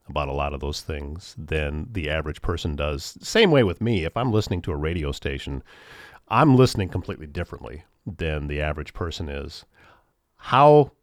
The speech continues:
much does it just get into the back of your spine when you see a lot of pictures that were taken at bad angles with a cell phone, and that's what they <laughs> put up online?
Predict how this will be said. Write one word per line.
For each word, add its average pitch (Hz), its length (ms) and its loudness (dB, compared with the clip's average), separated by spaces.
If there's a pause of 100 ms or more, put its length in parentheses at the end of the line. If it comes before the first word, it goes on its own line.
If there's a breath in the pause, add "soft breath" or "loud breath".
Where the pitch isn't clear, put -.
(300)
much 113 400 0
does 104 220 2
it 98 140 -2
just 101 260 -4
get 113 200 -4
into 107 160 -2
the 87 80 -4
back 95 300 -2
of 90 80 -6
your 82 100 -6
spine 80 440 -2
when 71 120 -4
you 76 120 -2
see 80 260 -4
a 73 60 -4
lot 76 180 -2
of - 100 -10
pictures 73 400 -8
that 76 120 -8
were 78 100 -14
taken 80 280 -8
at 73 100 -10
bad 73 220 -4
angles 69 300 -6
with 67 100 -10
a 69 60 -8
cell 73 220 -4
phone, 69 320 -8 (160)
and 71 160 -4
that's 73 180 -8
what - 100 -6
they - 80 -14
<laughs> - 20 -14
put - 220 2
up - 160 2
online? 95 460 -2